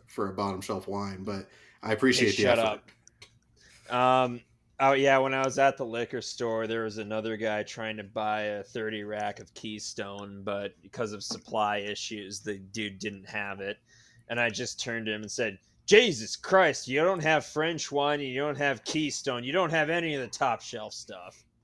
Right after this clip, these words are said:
Speaker 2: And he thought that was pretty funny. But yeah, I, I tried to find some French wine to go along with this, but he just doesn't have it.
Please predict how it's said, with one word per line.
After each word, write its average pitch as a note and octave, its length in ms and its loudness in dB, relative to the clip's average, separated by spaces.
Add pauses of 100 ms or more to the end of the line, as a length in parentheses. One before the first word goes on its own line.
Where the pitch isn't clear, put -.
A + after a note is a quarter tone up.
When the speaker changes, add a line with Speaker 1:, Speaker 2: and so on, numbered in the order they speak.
(340)
Speaker 2:
And - 320 -6
he A2+ 120 -8
thought G#2+ 260 -4
that G#2+ 100 -2
was G#2 120 -8
pretty G2+ 200 -18
funny. A2 400 -10 (840)
But B2+ 260 4
yeah, C3 180 4
I, C3+ 320 4
I D3+ 140 6
tried G#2 640 -2 (200)
to A2 100 -12
find A2 340 -8
some G2+ 180 -14
French G#2 440 -10
wine G2+ 340 -12
to G2 60 -18
go G2+ 200 -10
along G2 400 -8
with G2+ 200 -20
this, A#2 280 -12
but A#2+ 320 -8
he D#3+ 140 -12
just - 340 -14
doesn't C3+ 300 -8 (360)
have A#2 340 -2
it. C#3+ 180 0